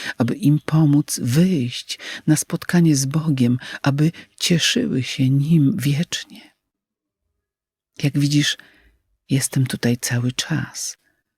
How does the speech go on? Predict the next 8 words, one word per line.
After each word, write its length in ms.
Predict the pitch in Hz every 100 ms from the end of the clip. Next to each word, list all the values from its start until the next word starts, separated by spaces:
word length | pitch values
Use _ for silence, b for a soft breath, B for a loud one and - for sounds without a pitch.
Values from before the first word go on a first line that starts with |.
| _ _ _ _ -
Ludzie 300 | 131 135 139
odbywają 560 | 139 143 139 135 139 131
pielgrzymki 1000 | 147 143 147 147 160 156 - - -
i 40 | 131
szukają 500 | - 170 147 147 143
miejsc 760 | 143 147 151 139 117 - - B B B
mojej 360 | 143 147 143 -
obecności. 1040 | 131 156 - 170 160 - - - -